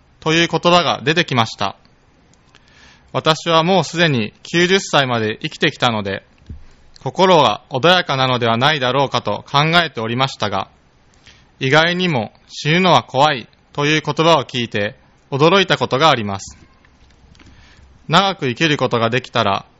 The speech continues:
どれほど幸せだろうかと考えていましたし、何の心配もなく最後を迎えられたらと考えておりましたが、そんな幻は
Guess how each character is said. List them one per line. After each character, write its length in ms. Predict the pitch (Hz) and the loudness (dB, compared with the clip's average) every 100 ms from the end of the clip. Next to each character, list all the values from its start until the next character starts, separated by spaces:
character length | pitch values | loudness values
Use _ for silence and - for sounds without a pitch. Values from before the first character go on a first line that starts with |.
| _ - | _ -4
ど 120 | 131 | 0
れ 100 | 151 | 2
ほ 140 | 160 | 4
ど 100 | 170 | 2
幸 300 | 165 - 160 165 | 2 2 2 2
せ 120 | 165 | 0
だ 120 | 165 | 2
ろ 140 | 180 | 2
う 40 | 165 | 0
か 120 | 123 | -2
と 220 | 107 104 - | -2 -6 -2
考 180 | 147 165 175 | -2 2 2
え 60 | 160 | 2
て 120 | 123 | -2
い 60 | |
ま 120 | 117 120 | -2 -2
し 80 | |
た 140 | - 104 | -4 -6
し、 260 | - 101 - _ _ _ _ - - _ _ | -6 -10 -12 _ _ _ _ -20 -20 _ _
何 240 | 135 143 160 | 0 0 0
の 100 | 170 | -2
心 260 | - 180 | 0 0
配 220 | 165 175 175 | 2 2 2
も 120 | 175 | 0
な 120 | 175 | 0
く 280 | - 104 - _ | 0 -4 -6 _
最 340 | - 180 180 | -2 0 0
後 120 | 147 | 0
を 60 | 127 | 0
迎 140 | 117 117 143 | -2 0 0
え 100 | 147 | 2
ら 100 | 151 | 0
れ 100 | 147 | 2
た 140 | 160 | 0
ら 120 | 127 | 0
と 240 | 110 101 - _ | -2 -6 -10 _
考 200 | - 143 160 175 | -2 0 2 0
え 60 | 156 | 0
て 100 | 120 | -6
お 80 | |
り 100 | 120 | -4
ま 120 | 123 135 | -4 -4
し 80 | |
た 120 | - 101 | -4 -6
が、 180 | 98 - _ _ _ _ _ _ | -6 -10 _ _ _ _ _ _
そ 220 | - 151 | -4 0
ん 80 | 165 | 2
な 100 | 165 | 4
幻 540 | 160 160 165 160 165 | 4 4 2 0 0
は 280 | 156 151 | 2 2